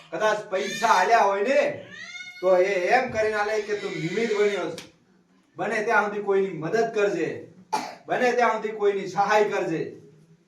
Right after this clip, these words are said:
કોઈ ગરીબોનો નિહાકો ના લેતો. અને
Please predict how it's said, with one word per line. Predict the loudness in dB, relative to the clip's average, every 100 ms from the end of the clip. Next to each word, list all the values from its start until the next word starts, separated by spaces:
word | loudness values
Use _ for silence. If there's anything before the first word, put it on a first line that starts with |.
| -8
કોઈ | -4
ગરીબોનો | -2 -2 -2 -4 -4 -2
નિહાકો | 0 2 2 0
ના | 0 2
લેતો. | 0 0 -4 -6 -10 -18 -20 -20 -20 -20 -20 -20 -20 -18 -10 -10 -10 -16 -20 _ _ _ _ _ _ _ _ _ _ _ -8
અને | -4 -2 -4 -6